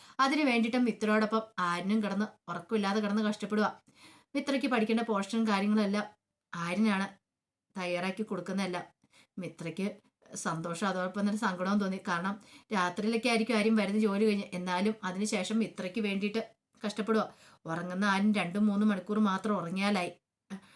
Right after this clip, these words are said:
അതൊക്കെ ഓർക്കുമ്പോൾ സങ്കടമുണ്ട്. എങ്ങനെയെങ്കിലും തനിക്കിത് നേടിയെടുക്കണം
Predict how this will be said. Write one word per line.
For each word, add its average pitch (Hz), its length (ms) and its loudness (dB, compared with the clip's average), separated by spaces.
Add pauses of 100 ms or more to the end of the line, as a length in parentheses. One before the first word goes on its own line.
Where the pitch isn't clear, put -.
(140)
അതൊക്കെ 175 280 -4
ഓർക്കുമ്പോൾ 214 340 2
സങ്കടമുണ്ട്. 202 440 2 (100)
എങ്ങനെയെങ്കിലും 277 560 4
തനിക്കിത് 233 380 0
നേടിയെടുക്കണം 214 600 2